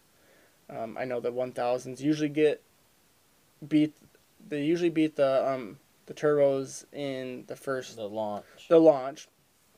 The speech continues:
Speaker 1: and then once the turbo f-, spools up, then it usually out, outruns it. So we'll see if the new clutch on this, on this Razor will
Speaker 2: I say a guy I work with has a, the Yamaha,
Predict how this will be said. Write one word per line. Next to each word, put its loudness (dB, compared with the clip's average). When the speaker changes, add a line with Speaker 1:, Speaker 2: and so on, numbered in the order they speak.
Speaker 1:
and -8
then -4
once -6
the -14
turbo -2
f-, -10
spools -8
up, 2
then -8
it -10
usually -10
out, -4
outruns 2
it. -6
So -4
we'll 0
see 2
if 0
the -10
new 0
clutch -2
on -10
this, -12
on -12
this -16
Razor -8
will -4
Speaker 2:
I -12
say 0
a -4
guy 2
I 2
work 0
with -4
has -6
a, -6
the -8
Yamaha, -8